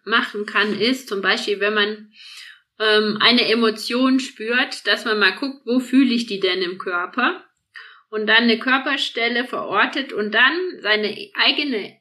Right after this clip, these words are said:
innewohnende Weisheit fragt, welche Farbe benötigt jetzt diese Körperstelle oder auch bei körperlichen Schmerzen.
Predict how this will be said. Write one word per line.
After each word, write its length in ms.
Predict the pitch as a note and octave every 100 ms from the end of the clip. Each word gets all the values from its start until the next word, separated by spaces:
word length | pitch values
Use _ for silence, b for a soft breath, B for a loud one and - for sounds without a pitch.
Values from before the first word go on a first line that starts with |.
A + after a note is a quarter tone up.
| _
innewohnende 840 | - C4+ C#4 G3 G#3 G#3 G3+ G3 G3
Weisheit 580 | G3 A3 C#4+ B3 G3 -
fragt, 540 | - F#3+ A3+ - G3
welche 420 | G#3 B3+ D#4 C#4+
Farbe 560 | C#4+ A3 G3+ A3 A#3+ G3
benötigt 800 | - F#3 F#3 G#3 A#3 F3 - F#3
jetzt 280 | F3 -
diese 220 | G#3+ G#3 G3
Körperstelle 720 | G#3 G3 G#3 A#3 - F3+ F3+
oder 260 | F#3 F#3+ G3
auch 120 | -
bei 140 | F3+
körperlichen 640 | F3 G3 G3 F#3+ G#3 G3 F#3+
Schmerzen. 760 | - G3+ A#3+ - G3+ A#3 -